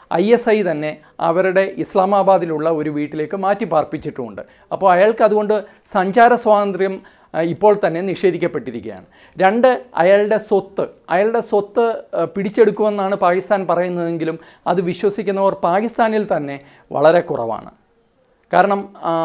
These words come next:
ഐ എസ് ഐയുടെ മാനസപുത്രനാണ് മസൂദ് അസർ.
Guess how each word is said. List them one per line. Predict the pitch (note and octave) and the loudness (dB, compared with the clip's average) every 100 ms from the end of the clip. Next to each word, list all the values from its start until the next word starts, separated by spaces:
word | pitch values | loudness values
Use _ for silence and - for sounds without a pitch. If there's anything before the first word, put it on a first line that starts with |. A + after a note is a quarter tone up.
| D#3+ D#3+ D#3+ - | -2 -2 -2 0
ഐ | E3+ A3 | 2 2
എസ് | A3 A3 | 2 2
ഐയുടെ | G#3+ G3+ | 4 2
മാനസപുത്രനാണ് | F#3 E3+ F#3 G3+ F3+ F#3+ E3+ F3 D#3+ D#3 | 2 0 -2 -4 -4 -4 -4 -4 -4 -6
മസൂദ് | D#3 D3 D#3 C3+ | -6 -6 -6 -4
അസർ. | B2+ - | -4 -6